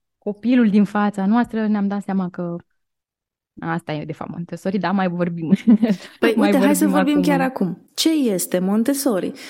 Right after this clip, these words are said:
Speaker 2: Pentru că, um, așa cum spui și tu, e plin internetul de oameni care adoptă parte din principiile Montessori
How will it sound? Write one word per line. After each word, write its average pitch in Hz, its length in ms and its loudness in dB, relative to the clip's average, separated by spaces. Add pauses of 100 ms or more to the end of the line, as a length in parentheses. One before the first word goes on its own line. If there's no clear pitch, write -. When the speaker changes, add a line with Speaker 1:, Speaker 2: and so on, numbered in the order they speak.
(100)
Speaker 2:
Pentru 247 320 2
că, 220 340 0 (880)
um, 208 460 -2
așa 247 220 -2
cum 269 100 0
spui 247 220 -2
și 226 180 -6
tu, 196 360 -2 (520)
e 226 200 2
plin 254 380 2
internetul 214 1160 0 (180)
de 202 600 -2
oameni 220 500 0
care 185 600 -2
adoptă 196 1040 -2
parte 208 500 -2
din 180 420 -2
principiile 165 640 -4
Montessori 226 920 0